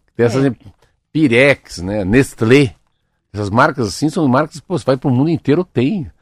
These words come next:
Speaker 1: Tal de Nescafé. Qualquer aeroporto do mundo que você vai, tem o tal do Nescafé lá. Então, tem
Speaker 2: Eu
Speaker 1: coisa
Speaker 2: sempre lembro da Gillette, né? Que ninguém nem usa lâmina de barbear.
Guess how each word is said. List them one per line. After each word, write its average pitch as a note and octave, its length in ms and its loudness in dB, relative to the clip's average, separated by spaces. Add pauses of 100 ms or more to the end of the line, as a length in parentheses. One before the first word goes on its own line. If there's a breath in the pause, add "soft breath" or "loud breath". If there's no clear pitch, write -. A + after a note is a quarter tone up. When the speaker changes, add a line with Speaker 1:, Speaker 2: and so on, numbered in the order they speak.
(320)
Speaker 1:
Tal G#2+ 120 0
de A2 100 -4
Nescafé. A#2 760 -2 (120)
Qualquer B2+ 300 -4
aeroporto G#3 460 0
do D3+ 120 0
mundo C#3+ 320 2
que - 80 -14
você A#2+ 60 0
vai, A2+ 220 2
tem D4 160 -4
o D4+ 60 -4
tal B3 180 -2
do G#3+ 100 -4
Nescafé A#2+ 580 -4
lá. G2 160 -6 (520)
Então, A#2+ 380 0 (100)
tem A2+ 140 0
Speaker 2:
Eu F#2+ 80 -6
Speaker 1:
coisa B2 200 2
Speaker 2:
sempre - 220 -10
lembro A3 180 -6
da G#3 140 -2
Gillette, G3 560 -6
né? D#3+ 160 -12
Que - 100 -20
ninguém D#3+ 280 -12
nem G#3+ 240 -12
usa G#3 280 -10
lâmina D3+ 440 -8
de C3+ 80 -18
barbear. B2+ 520 -12